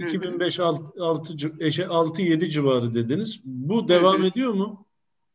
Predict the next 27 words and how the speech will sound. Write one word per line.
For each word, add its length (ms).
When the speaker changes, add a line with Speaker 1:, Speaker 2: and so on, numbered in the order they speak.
Speaker 1:
E, 180
orasını 560
kapadık. 880
E, 180
şöyle, 320
e, 520
kapadık. 440
Sonra 240
iki 360
bin 280
dokuz 480
yılıydı. 600
E, 500
bu 280
şeyde 480
ka-, 200
Kafeler 420
Sokağı 500
var 160
ya, 380
e, 240
Lato'nun, 640
e, 20
öğretmen 560
evinin 320
bulunduğu 480
alanda. 760